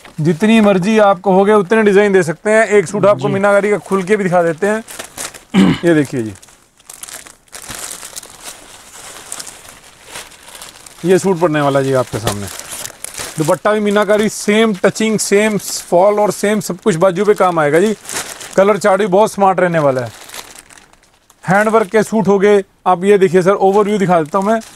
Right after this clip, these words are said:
Speaker 1: range देखिए सर, बाजार में पच्चीस पच्चीस सौ रुपये की retail हो रही है, सिर्फ और सिर्फ बारह सौ नब्बे रुपये की range में है जी articles आपके सामने।
Speaker 2: जी।
Speaker 1: बहुत ही किफ़ायती दामों पे हर चीज़ बेचते हैं,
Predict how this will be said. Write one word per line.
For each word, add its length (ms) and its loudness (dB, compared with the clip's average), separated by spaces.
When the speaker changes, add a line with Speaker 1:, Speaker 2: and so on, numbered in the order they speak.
Speaker 1:
range 300 2
देखिए 280 2
सर, 120 2
बाजार 360 2
में 120 -6
पच्चीस 260 -4
पच्चीस 240 -2
सौ 80 4
रुपये 180 -2
की 60 0
retail 320 2
हो 80 4
रही 140 4
है, 180 2
सिर्फ 340 2
और 120 0
सिर्फ 360 0
बारह 380 2
सौ 220 2
नब्बे 300 2
रुपये 180 2
की 80 0
range 200 2
में 100 4
है 80 4
जी 140 4
articles 480 0
आपके 240 -2
सामने। 340 -8
Speaker 2:
जी। 300 0
Speaker 1:
बहुत 340 2
ही 220 -2
किफ़ायती 520 -2
दामों 320 2
पे 140 2
हर 200 2
चीज़ 220 -4
बेचते 380 2
हैं, 200 0